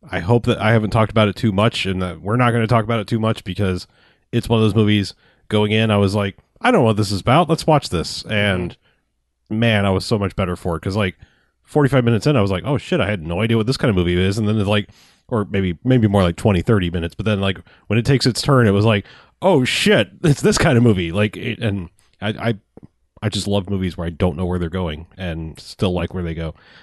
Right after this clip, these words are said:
Speaker 1: And like I said, I didn't love the ending, so maybe that knocked it down a spot or two. I mean, I don't, I don't have a problem with the ending. It's not like Dark City where it's like, "Fuck that movie" for the ending, you know, but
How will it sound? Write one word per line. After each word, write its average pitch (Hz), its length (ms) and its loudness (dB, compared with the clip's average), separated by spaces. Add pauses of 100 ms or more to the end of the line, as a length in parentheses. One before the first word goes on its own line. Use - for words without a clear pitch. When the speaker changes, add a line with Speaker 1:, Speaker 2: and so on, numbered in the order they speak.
Speaker 1:
And 139 100 -2
like 139 100 0
I - 20 -4
said, 113 180 0
I 101 60 0
didn't 107 320 -2 (360)
love 110 240 -2
the 123 120 2
ending, 127 240 2
so 113 120 -4
maybe 92 160 0
that 98 140 0
knocked 101 200 -4
it - 40 -18
down 110 160 -2
a 110 40 -4
spot 113 300 -2
or 117 80 -2
two. 127 340 0
I 101 60 -10
mean, 107 140 2
I 107 40 2
don't, 113 120 -2
I 127 60 -4
don't 135 160 0
have 113 140 -2
a 92 40 -2
problem 214 360 2
with 151 120 2
the 175 80 0
ending. 175 160 -2
It's 202 140 -4
not 110 160 -2
like 101 240 -2 (520)
Dark 113 220 0
City 107 420 2
where 104 160 -2
it's 90 100 -4
like, 95 180 -2
"Fuck - 240 -2
that 95 140 -2
movie" 117 300 4
for 92 200 -4
the 87 120 -2
ending, 90 320 -6
you 107 80 -6
know, 87 160 -6
but 82 220 -8